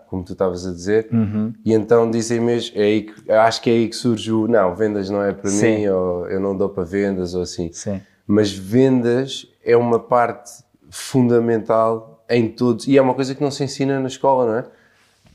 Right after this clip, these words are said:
Speaker 1: Ninguém
Speaker 2: Não.
Speaker 1: aprende
Speaker 2: Ninguém aprende, não.
Speaker 1: sistema de vendas, lidar com o cliente,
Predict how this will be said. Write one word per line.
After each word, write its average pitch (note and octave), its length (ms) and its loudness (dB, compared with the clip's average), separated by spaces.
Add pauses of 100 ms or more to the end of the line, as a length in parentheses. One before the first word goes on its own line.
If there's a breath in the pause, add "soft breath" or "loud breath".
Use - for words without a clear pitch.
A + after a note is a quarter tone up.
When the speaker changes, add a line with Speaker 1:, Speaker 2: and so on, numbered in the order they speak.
(200)
Speaker 1:
Ninguém A2 380 4
Speaker 2:
Não. A2+ 80 6
Speaker 1:
aprende B2+ 420 2
Speaker 2:
Ninguém C3 520 2
aprende, G2 240 -6 (100)
não. G2+ 60 -4
Speaker 1:
sistema C3+ 340 2
de A2 80 -6
vendas, C3 480 2
lidar A#2 280 0
com A#2+ 120 -6
o - 20 -8
cliente, B2+ 720 0